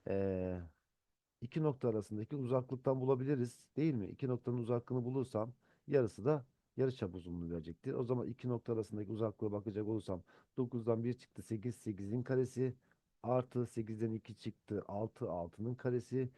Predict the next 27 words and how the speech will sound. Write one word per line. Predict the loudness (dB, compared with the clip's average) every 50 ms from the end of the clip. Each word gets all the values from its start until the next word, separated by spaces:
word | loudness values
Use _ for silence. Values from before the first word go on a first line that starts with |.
| -16 _ _ _ _ _ -6
eşittir | -6 -6 -6 -10 -8 _ -2 0 0 -2 -4 _ _ _ _ _
çap | 2 4 4 4 2 -2 -14 -12 _
yani | 2 4 4 4 4 2 0
K | -4 -2 0 0 2 4
L | 4 4
uzunluğu. | 4 2 0 -2 -2 0 0 0 0 0 -2 -4 -6 _ _ _ _ _ _ _ _ _ _ _ _ _ _ _
Evet, | 2 4 4 2 2 0
bunu | 0 0 2
da | 0 0
karekökünü | 2 0 0 0 -2 -4 -6 -2 0 2
alıyorduk, | 2 4 2 2 0 -2 -6
hatırlıyor | -8 -8 -4 0 0 2
musunuz | 2 0 -2 -4 -4 -2 -2
efendim? | -2 -2 0 0 0 0 0 -2 -6 _ _ -20 _ _ _ _
Sekiz | _ -8 -8 -6 2
kere | 4 4 4
sekiz | 4 2 -2 -2 0 2
altmış | 2 2 2 0 -4 -8 -4 0
dört | 2 2 2 2 0 -2 -8 -6
artı | -2 0 0 0 -2 -4 -4 -2 -2 -2 -2
otuz | -4 -6 -10 -12 -12 -6 -4
altı. | -2 0 0 0 -2 -4 -4 -2 -2 -2 -2 -4 -8 _ _ _ _ _ _ _ _ _ _ _
Evet, | 0 2 2 2 2 2 2 2 4 4 4 2 2 -2
eşittir | -8 -10 -12 -6 -6 -4 -4
K | -4 -6 -2 0 0 2 2
L | 2 4
uzunluğuna. | 4 2 2 0 0 0 0 2 2 2 2 0